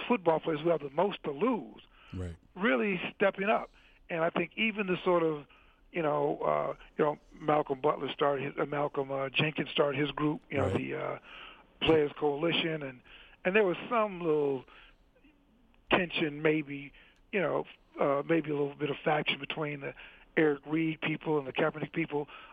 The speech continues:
Speaker 1: Although the point is that in any movement, there are always gonna be different approaches.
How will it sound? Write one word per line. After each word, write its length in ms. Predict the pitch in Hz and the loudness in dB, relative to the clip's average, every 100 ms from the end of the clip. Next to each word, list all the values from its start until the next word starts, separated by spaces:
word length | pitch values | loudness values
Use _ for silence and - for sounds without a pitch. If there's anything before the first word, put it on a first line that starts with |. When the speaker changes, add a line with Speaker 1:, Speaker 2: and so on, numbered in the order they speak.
| - | 0
Speaker 1:
Although 320 | 202 202 196 | 2 4 2
the 100 | 185 | 2
point 340 | 165 226 226 202 | -4 -4 -2 0
is 140 | 160 | 2
that 240 | 160 160 - - _ _ _ - | 2 2 -2 -14 _ _ _ -4
in 120 | 175 | 0
any 440 | 214 196 175 151 - | 2 2 -2 -4 -10
movement, 640 | 143 156 185 160 - - - - _ | -2 0 0 -4 -14 -18 -20 -20 _
there 160 | 214 220 | 2 2
are 60 | |
always 240 | 240 233 190 | 2 2 -2
gonna 160 | 165 | -4
be 120 | 151 143 | -6 -2
different 360 | 165 156 135 | -2 -2 -6
approaches. 460 | 120 - 131 - - | -6 -2 -2 -2 -6